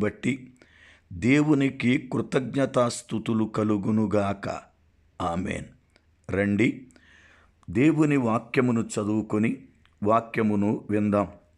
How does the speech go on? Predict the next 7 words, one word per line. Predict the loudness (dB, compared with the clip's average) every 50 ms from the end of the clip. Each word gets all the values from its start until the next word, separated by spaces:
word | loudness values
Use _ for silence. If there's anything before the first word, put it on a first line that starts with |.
| _ _ _ _ _ _ _ _ _ _ _ _ _ _ -20 -20 _ _ 0
కీర్తన | 2 2 2 2 -2 0 2 2 2 2 0 0 0
గ్రంథము | 0 0 0 0 0 2 2 2 0 -2 -4 -8 -18 _ _ _ _ _ _ _ _ _ _ _
ముప్పై | -2 -2 -2 -2 -6 -14 _ 0 2 2 2 -2 -6 -8 -2 0 2
ఐదవ | 2 2 2 2 2 2 0 -2 -2
కీర్తన | -2 -2 -2 -2 -2 -2 0 0 0 0 -2 -4 -6 -14 -20 _ _ _ _ _ _ _ _ _ _ _ _ _
ఇరవయవ | 0 2 2 2 2 4 4 4 4 2 2 0 -2 -2
చరణం. | -2 0 0 2 0 -2 -6